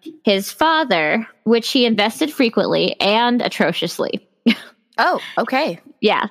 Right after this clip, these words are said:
Speaker 1: he, he had, they had money, but I think her dad, it was kinda always up and down 'cause he was kind of making bad investments.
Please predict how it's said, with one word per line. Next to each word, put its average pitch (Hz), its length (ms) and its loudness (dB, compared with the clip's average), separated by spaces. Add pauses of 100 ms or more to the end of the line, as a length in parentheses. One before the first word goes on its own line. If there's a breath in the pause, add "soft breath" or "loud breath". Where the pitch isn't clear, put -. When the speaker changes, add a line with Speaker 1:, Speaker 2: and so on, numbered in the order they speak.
Speaker 1:
he, 277 320 2
he 285 240 2
had, 277 420 0
they 269 120 2
had 349 180 2
money, 269 320 2
but 233 120 2
I 202 120 2
think 226 240 -4
her 226 160 2
dad, 190 320 0
it 214 60 2
was 202 140 0
kinda 220 200 2
always 190 260 2
up - 140 0
and 160 120 -2
down 156 360 -2 (160)
'cause 180 160 -4
he 185 100 0
was 151 180 -4
kind 160 220 -2
of 127 80 -2
making 165 320 -2
bad 156 220 0
investments. 156 600 -2